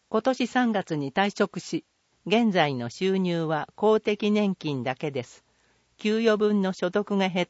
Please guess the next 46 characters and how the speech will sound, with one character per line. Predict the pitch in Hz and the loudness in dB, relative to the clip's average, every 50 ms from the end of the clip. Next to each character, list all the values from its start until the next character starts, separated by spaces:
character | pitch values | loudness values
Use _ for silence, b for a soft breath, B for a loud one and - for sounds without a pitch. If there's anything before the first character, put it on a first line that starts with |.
| _ - | _ -2
た | - 190 | -2 0
の | 180 156 135 | 0 0 -2
に、 | 120 107 98 b b b b b b | -4 -6 -8 b b b b b b
市 | - - 196 196 | -8 -2 0 0
民 | 208 247 262 240 202 165 | 2 2 2 2 0 0
税、 | 131 139 117 104 92 - _ _ | -2 -2 -4 -4 -6 -10 _ _
県 | - 220 214 220 226 220 | -4 0 0 2 2 2
民 | 220 220 220 214 202 | 2 2 2 0 0
税 | 196 214 202 190 160 | 2 2 2 2 0
額 | 139 131 131 - 135 131 | -2 -6 -6 -6 -6 -6
が | 123 110 - - 139 | -6 -6 -8 -8 -4
前 | 127 151 175 208 | 0 0 2 2
年 | 208 208 214 214 208 196 | 2 2 0 0 -2 -2
と | - - 190 - | -2 -4 -6 -4
変 | - 196 190 | -2 -2 0
わ | 202 220 | 0 -2
っ | - _ _ - | -4 _ _ -4
て | 190 | -2
い | 196 196 190 | 0 0 0
な | 196 196 196 202 | 0 0 0 -2
い | 190 | -2
の | 170 175 147 | -2 -2 -4
は | 123 113 | -4 -4
な | 120 139 185 208 | -4 -4 -4 -2
ぜ | 165 151 | -2 -4
で | 131 123 117 | -6 -6 -8
す | - - - | -12 -12 -14
か？ | - - 117 - _ _ _ _ _ _ _ _ _ _ _ _ _ _ _ - | -10 -10 -10 -10 _ _ _ _ _ _ _ _ _ _ _ _ _ _ _ -8
答 | - 214 220 - - 233 226 214 | -4 -4 -2 -2 0 0 2 2
え、 | 208 190 - - _ _ _ _ _ _ _ _ | 0 0 -4 -8 _ _ _ _ _ _ _ _
市 | _ - - 208 220 | _ -4 -2 0 0
民 | 247 269 277 233 185 | 2 2 0 0 -2
税、 | 151 147 131 117 104 - _ | -2 -4 -4 -4 -6 -10 _
県 | - 220 233 240 226 240 | -4 -2 0 2 2 2
民 | 247 240 190 156 143 | 2 2 0 -2 -2
税 | - 127 120 117 | -4 -4 -2 -2
は、 | 107 101 - - b b b b b b b b | -4 -4 -8 -8 b b b b b b b b
前 | b 196 220 233 | b 4 4 6
年 | 233 233 220 202 202 202 185 180 180 - _ _ _ _ | 4 4 4 2 2 2 0 0 -4 -8 _ _ _ _
一 | - 156 - - 190 | -10 -8 -4 -2 -2
月 | 190 185 190 - - | -2 -2 -4 -6 -8
か | - - 143 | -8 -6 -6
ら | 127 120 120 | -6 -6 -8
十 | 117 147 156 165 | -6 -6 -4 -2
二 | 175 175 160 156 | -2 -2 -4 -4
月 | 151 160 160 - _ - 147 - | -6 -8 -10 -10 _ -10 -10 -10